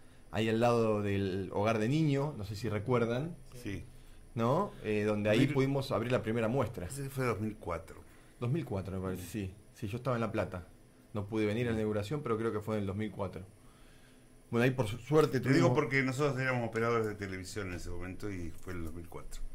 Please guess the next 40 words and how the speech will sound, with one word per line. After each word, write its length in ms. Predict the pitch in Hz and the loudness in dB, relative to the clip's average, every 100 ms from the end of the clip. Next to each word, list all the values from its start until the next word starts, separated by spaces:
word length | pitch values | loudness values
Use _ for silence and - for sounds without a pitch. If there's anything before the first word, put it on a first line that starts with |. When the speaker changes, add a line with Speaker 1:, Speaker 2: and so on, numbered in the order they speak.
| - - - - | -10 -10 -10 -4
Speaker 1:
Claro. 440 | 117 101 98 131 - - - | 0 2 2 0 -4 -6 4
Y 80 | |
bueno, 160 | 147 139 | 4 6
ahí 100 | 147 | 4
tuvimos 380 | 156 165 156 127 | 6 6 4 4
el, 160 | 123 | 2
el 140 | 113 113 | 2 2
primer 240 | 123 151 | 4 4
lugar, 500 | 147 151 175 185 165 - - | 4 4 6 4 2 -6 -6
la 120 | 104 | -4
sala 180 | 120 131 | 2 4
de 60 | 139 | 4
muestra, 340 | 196 185 135 | 2 2 2
que 80 | 120 | 2
la 160 | 117 | 4
verdad, 380 | 113 135 165 143 - - - - | 4 6 4 2 -8 -14 -16 -8
eh, 200 | 101 98 101 | -2 -2 0
se 100 | 104 | 0
armó 240 | 120 131 | 2 2
todo 140 | 135 | 4
a 80 | 131 | 4
pulmón 520 | 110 113 147 185 202 - - - - - - | 2 2 4 2 0 -4 -8 -10 -10 -12 -6
y 640 | 104 104 104 98 90 80 | -2 0 0 0 -2 -4
estuvo 720 | - 90 135 127 117 110 104 - 90 - - | -4 -2 2 4 4 4 2 -2 -12 -14 -12
unos 200 | - 120 | -4 -4
cuantos 360 | - 151 131 127 | 0 0 0 -2
años 240 | 151 135 | 0 0
operativa. 640 | 98 110 113 160 170 190 - - - - - - - - - | 0 0 2 2 4 2 -2 -16 -18 -20 -20 -14 -12 -8 -4
Recibía 380 | 110 101 165 | -4 0 0
muchísimas 600 | 165 151 190 - 175 139 | 2 0 -2 -2 0 2
visitas 340 | 120 131 147 131 | 0 -2 -2 0
turísticas, 460 | 127 170 - 123 127 | 0 0 -2 0 2
algo 180 | 156 117 | 2 0
que 500 | 120 110 104 98 - | 2 2 2 -2 -4
en 140 | 107 | -2
el 120 | 107 117 | 0 2
libro 260 | 135 131 | 2 2
de, 260 | 107 104 95 | 2 2 0
de 120 | 98 | 0
visitas 520 | 98 - 147 135 104 | -2 -4 -2 -2 -2